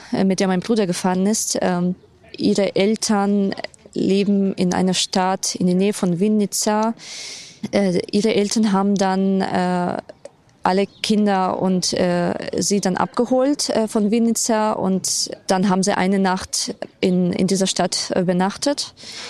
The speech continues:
Und am nächsten Tag, äh, ist die Cousine von der Frau, mit der mein Bruder gefahren hat, äh, mit ihrem Auto, dann wollten sie Richtung Mal-, Moldau fahren. Also so war der,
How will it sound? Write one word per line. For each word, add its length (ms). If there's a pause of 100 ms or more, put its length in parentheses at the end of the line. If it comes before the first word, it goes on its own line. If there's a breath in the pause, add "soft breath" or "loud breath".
(320 loud breath)
Und 160
am 120
nächsten 420
Tag, 640
äh, 260 (320)
ist 240
die 60
Cousine 760
von 220
der 100
Frau, 240
mit 160
der 60
mein 160
Bruder 260
gefahren 500
hat, 320
äh, 260 (320)
mit 280
ihrem 280
Auto, 800 (260)
dann 240
wollten 320
sie 120
Richtung 360
Mal-, 240
Moldau 640
fahren. 540 (420 loud breath)
Also 200
so 180
war 80
der, 140